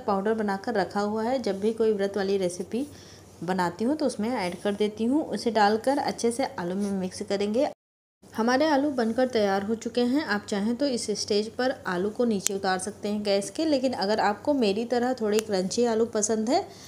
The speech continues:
जिनमें ब्राउन सी कोटिंग हो जाती है तो आप इसे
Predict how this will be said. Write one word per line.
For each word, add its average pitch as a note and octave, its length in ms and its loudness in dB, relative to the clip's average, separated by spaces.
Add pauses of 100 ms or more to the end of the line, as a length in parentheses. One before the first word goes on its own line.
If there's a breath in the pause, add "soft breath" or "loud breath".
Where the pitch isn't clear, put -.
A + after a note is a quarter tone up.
(300 loud breath)
जिनमें A3+ 520 4
ब्राउन G3 360 2
सी B3+ 140 -2
कोटिंग A3 340 0
हो A3 120 2
जाती A3 320 2
है C4+ 140 2
तो C4+ 160 0
आप G3 220 2
इसे G#3+ 180 0